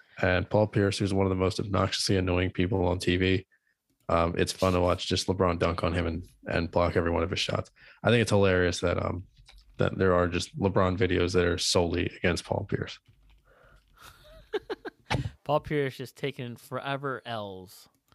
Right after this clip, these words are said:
Speaker 1: Good.
Speaker 2: as he goes on. <laughs> He could. <laughs>
Speaker 1: I don't
Speaker 2: Um,
Speaker 1: think I've ever taken a poop big enough that I needed a wheelchair.
Speaker 2: <sighs> Jesus.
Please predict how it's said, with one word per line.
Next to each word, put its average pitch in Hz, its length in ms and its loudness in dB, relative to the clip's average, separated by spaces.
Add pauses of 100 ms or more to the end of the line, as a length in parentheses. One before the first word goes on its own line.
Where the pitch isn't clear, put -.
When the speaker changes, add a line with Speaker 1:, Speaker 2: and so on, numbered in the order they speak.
Speaker 1:
Good. 87 240 -2 (560)
Speaker 2:
as 113 120 -14
he 104 100 -12
goes 104 160 -12
on. 98 380 -12
<laughs> - 60 -20 (640)
He 185 100 2 (180)
could. - 500 -6
<laughs> - 160 -20
Speaker 1:
I - 60 -2 (840)
don't 110 160 4
Speaker 2:
Um, 139 40 -4
Speaker 1:
think 98 140 2
I've 95 120 4
ever 98 180 4
taken 95 280 0
a - 40 -4
poop 98 220 0
big 92 160 2
enough 87 260 -2
that 92 80 0
I 85 80 0
needed 87 200 0
a 90 40 -2
wheelchair. 90 520 -2 (460)
Speaker 2:
<sighs> - 480 -20
Jesus. - 480 -20